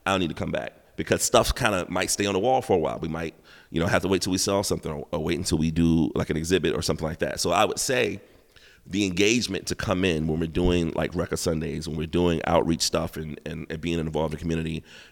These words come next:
interact with not just us, but interact with other people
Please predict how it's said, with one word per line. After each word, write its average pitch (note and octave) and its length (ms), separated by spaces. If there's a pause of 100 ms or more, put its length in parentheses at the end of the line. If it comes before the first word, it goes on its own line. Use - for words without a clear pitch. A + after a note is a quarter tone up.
(140)
interact F#2+ 420
with F2+ 100
not E2 200
just E2+ 420
us, D#2 280
but - 120
interact E2 340
with - 120
other D#2+ 160
people D#2+ 540